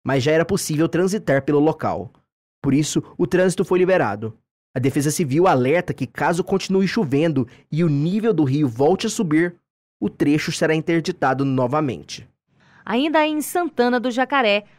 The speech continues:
Speaker 2: a prefeitura retirou cinco famílias de suas residências antes que as casas fossem invadidas pela água. A Defesa Civil está em alerta máxima devido ao nível do rio Jacaré.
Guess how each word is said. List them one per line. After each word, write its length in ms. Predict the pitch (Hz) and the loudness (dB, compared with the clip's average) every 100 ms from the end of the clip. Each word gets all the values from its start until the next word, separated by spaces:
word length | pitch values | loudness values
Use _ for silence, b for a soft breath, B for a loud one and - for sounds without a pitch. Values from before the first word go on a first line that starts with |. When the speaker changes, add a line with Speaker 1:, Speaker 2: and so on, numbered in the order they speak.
| b | b
Speaker 2:
a 80 | - | -6
prefeitura 540 | 170 175 190 190 208 | -4 -4 -4 -2 -2
retirou 400 | 202 196 214 214 | -2 -4 -2 -4
cinco 420 | - - 349 415 | -4 -10 -8 -8
famílias 540 | 359 226 180 208 220 208 | -6 -4 -4 0 0 -2
de 100 | 196 | -8
suas 340 | - 214 220 | -10 -8 -8
residências 840 | 202 226 233 170 180 190 143 120 - b b | -6 -6 -6 -6 -6 -6 -6 -8 -14 b b
antes 420 | 254 339 311 311 | -4 -4 -4 -8
que 120 | - 294 | -4 -4
as 140 | 285 | -2
casas 420 | - 240 247 247 | -2 -2 -2 -8
fossem 400 | - 202 196 214 - | -2 -4 -2 -8 -6
invadidas 800 | 277 330 311 262 190 202 202 - | -6 -2 -2 -2 -4 -4 -4 -6
pela 240 | - 185 | -6 -2
água. 420 | 190 139 127 120 - _ b b b b | 0 0 -4 -10 -18 _ b b b b
A 100 | 156 | -4
Defesa 420 | 170 208 202 202 | -2 0 0 0
Civil 340 | 220 185 214 | -4 -2 -2
está 280 | 214 - 226 | -2 0 -2
em 120 | 220 | 0
alerta 380 | 214 202 220 233 | -2 -2 0 -2
máxima 500 | 196 214 240 202 170 | 0 0 -2 -2 -2
devido 400 | 175 185 226 240 | -2 -4 -2 0
ao 140 | 226 | 0
nível 400 | 214 233 269 277 | 0 -2 -2 -2
do 100 | 247 | -2
rio 260 | 233 202 220 | -2 -2 -4
Jacaré. 580 | 208 226 240 190 151 | -4 -4 -2 -2 -2